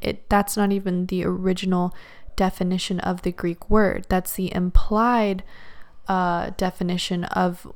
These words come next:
what the English translation believes it to be,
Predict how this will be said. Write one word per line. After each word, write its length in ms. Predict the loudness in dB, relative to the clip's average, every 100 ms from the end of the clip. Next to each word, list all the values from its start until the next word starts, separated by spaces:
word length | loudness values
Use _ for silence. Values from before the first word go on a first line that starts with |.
| -6
what 540 | 0 2 0 -2 -6 -4
the 480 | -2 0 0 -4 -2
English 440 | -2 2 0 0 0
translation 720 | 0 2 0 -2 -2 -2 0
believes 600 | 0 2 2 2 0 -2
it 180 | -6 -6
to 160 | -4 -2
be, 400 | 0 -2 -2